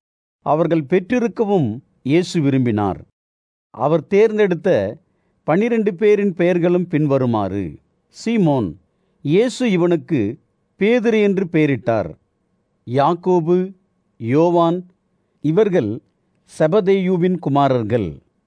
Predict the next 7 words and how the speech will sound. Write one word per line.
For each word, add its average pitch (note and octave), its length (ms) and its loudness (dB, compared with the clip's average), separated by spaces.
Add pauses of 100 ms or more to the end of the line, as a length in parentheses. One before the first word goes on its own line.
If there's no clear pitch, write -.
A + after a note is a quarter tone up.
(380)
இயேசு A3+ 460 0
இவர்களுக்கு D#3+ 840 0 (540)
பவனோர்கேஸ் A3 760 0
என்று F3+ 300 2
பெயர் D3+ 260 2
வைத்தார். G#2+ 560 -2 (560)
இதற்கு D3+ 720 -2